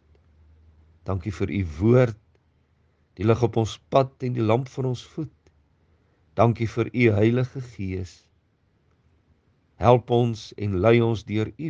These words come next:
woord en U Gees om 'n lewe van opregte geloof en ware bekering te leef, waar ons breek met dit wat verkeerd is en nader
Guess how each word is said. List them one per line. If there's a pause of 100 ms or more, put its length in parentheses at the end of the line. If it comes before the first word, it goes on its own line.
(120)
woord
en
U (140)
Gees (1120)
om
'n
lewe
van (1400)
opregte
geloof (800)
en (160)
ware
bekering
te
leef, (840)
waar
ons
breek
met
dit
wat
verkeerd
is (920)
en
nader